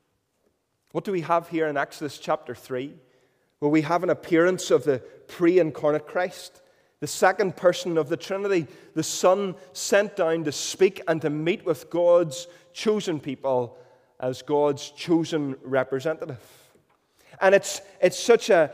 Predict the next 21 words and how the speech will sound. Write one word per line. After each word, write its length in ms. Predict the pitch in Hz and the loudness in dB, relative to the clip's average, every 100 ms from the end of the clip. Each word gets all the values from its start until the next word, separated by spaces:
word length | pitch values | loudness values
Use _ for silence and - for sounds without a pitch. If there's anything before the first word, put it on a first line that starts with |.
| - - | -4 2
an 120 | 165 | 2
amazing 600 | 170 185 214 220 208 185 | 2 2 2 4 2 0
scene 260 | - 185 | -2 0
that 100 | 185 | 0
we 100 | 160 | 0
have. 240 | 139 147 143 | 2 0 4
What 180 | 180 - | 2 4
happens? 920 | 208 214 247 233 247 - - - - _ _ _ | 2 0 -2 -8 -8 -12 -12 -12 -18 _ _ _
Moses, 380 | 180 208 196 - | 0 0 2 -2
verse 300 | 202 202 - | 2 2 2
three, 240 | 180 190 202 | 0 0 0
thinks, 340 | - 196 - | -2 0 2
"I'll 220 | 196 214 | 4 4
go 220 | 190 202 | 4 4
over 380 | 165 175 208 208 - - | 4 6 4 2 -4 -2
and 140 | 160 156 | 2 4
I'll 100 | 151 | 2
see 300 | - 208 208 | 0 -2 2
this 200 | 202 - | 0 0
strange 480 | - 175 196 190 | -2 0 0 -2
sight." 260 | - 156 | 0 0